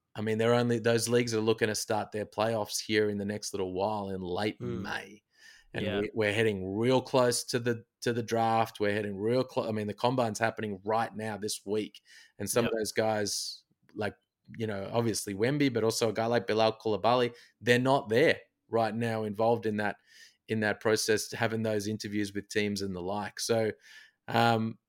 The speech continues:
Speaker 1: and then the other part, of course, is, is where our league sits within the Australian sporting landscape. Um, when you factor in the winter competitions of footy and rugby that are real Goliaths, of course, from a,
Speaker 2: Yeah.
Speaker 1: from a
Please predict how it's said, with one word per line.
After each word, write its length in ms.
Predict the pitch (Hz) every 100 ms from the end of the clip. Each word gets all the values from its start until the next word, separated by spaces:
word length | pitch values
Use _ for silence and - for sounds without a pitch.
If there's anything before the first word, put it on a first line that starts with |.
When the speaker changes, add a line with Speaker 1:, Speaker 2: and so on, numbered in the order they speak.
| _
Speaker 1:
and 120 | 135 151
then 100 | 165
the 100 | 165
other 160 | 175
part, 320 | - 151 143
of 240 | 135 120 -
course, 360 | 135 131 - -
is, 340 | 131 123 117 - _ _ -
is 140 | 120 110
where 500 | 104 123 131 127 127
our 300 | 117 117 113
league 480 | 104 113 123 117
sits 540 | - - - 131 127 -
within 320 | 120 117 117
the 100 | 110
Australian 640 | 104 - - 113 120 127
sporting 480 | 120 - - 127 123
landscape. 720 | 117 123 147 147 - 180 302 - _ - - _
Um, 320 | 110 110 107
when 180 | 120 120
you 100 | 117
factor 600 | - - 131 - - 120
in 140 | 120 117
the 100 | 107
winter 420 | 101 117 117 120
competitions 840 | - 113 117 113 120 113 117 113
of 100 | 101
footy 400 | - 123 131 131
and 140 | 123 101
rugby 400 | 120 135 120 123
that 160 | 110
are 220 | 101 98 95 - - _ -
real 220 | 190 160
Goliaths, 800 | 117 98 92 107 120 95 - -
of 180 | 95 -
course, 360 | 107 98 -
from 240 | - 117 104
a, 80 | 101
Speaker 2:
Yeah. 180 | 110 -
Speaker 1:
from 180 | 117
a 120 | 104